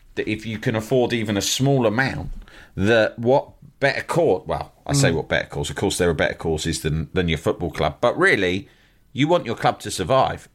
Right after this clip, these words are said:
Speaker 1: and they, and, and they have no income. And if you're lower down, like a Sunderland, then, you know, they, they don't even have the T V money or anything like that, but even
Speaker 2: I sh-
Speaker 1: the T V money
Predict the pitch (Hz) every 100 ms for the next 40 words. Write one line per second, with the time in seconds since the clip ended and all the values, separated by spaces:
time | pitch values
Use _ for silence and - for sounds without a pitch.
0 | - 113 120 120 117 - 120 117 - 127
1 | 127 147 131 123 120 147 175 - 87 -
2 | - - - - 120 127 131 123 147 175
3 | 123 151 156 123 82 101 90 107 - 95
4 | - 120 127 95 78 82 110 - _ -
5 | - - - - - 143 160 156 151 147
6 | - - - - - - - - - -
7 | - 170 151 104 143 143 143 147 151 151
8 | 143 135 131 - 131 143 127 143 147 139
9 | 135 135 135 107 123 127 120 107 104 113
10 | 151 156 123 101 131 113 131 151 101 85
11 | 82